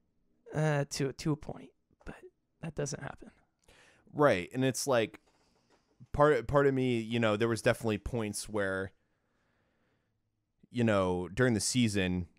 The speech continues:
Speaker 2: you just feel like you're another silver helmet. That was, that was our, the color of our helmets in high school was a silver, you know, you just felt like you were another silver helmet. My favorite part of football was never the season itself. It was the off season when everyone would show up, everyone,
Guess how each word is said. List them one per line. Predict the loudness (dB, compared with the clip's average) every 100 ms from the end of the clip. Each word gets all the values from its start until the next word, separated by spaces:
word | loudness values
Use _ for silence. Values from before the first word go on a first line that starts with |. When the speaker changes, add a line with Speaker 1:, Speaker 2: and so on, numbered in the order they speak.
| -8
Speaker 2:
you | -4
just | -4
feel | -2
like | -2 -2
you're | -2
another | -2 -4 -4
silver | -4 -4 -4
helmet. | -6 -6 -8 -8
That | -8
was, | -8 -10
that | -12
was | -12
our, | -12 -8
the | -8
color | -6 -8
of | -8
our | -10
helmets | -10 -12 -12
in | -14
high | -14
school | -12 -12 -12
was | -12
a | -12
silver, | -10 -10 -8
you | -6
know, | -6
you | -6
just | -8
felt | -6 -6
like | -8
you |
were | -10
another | -10 -10
silver | -8 -8 -8
helmet. | -6 -6 -8 -4
My | 0
favorite | 2 4 2
part | 4 4 4
of | 2
football | 0 0 0 -4 -4
was | -6 -8 -12 _ -6
never | -2 0 -2 -6 -10
the | -10
season | -8 -6 -6 -8
itself. | -8 0 0 0
It | -4
was | -10
the | -10 -4
off | -2 -2
season | -4 -10 -12 -16 -18 _ _ _ _
when | -2 0 0 0
everyone | 0 2 2 2 2
would | -2
show | 0 2 4
up, | 4 2 0
everyone, | -2 -2 0 0 -4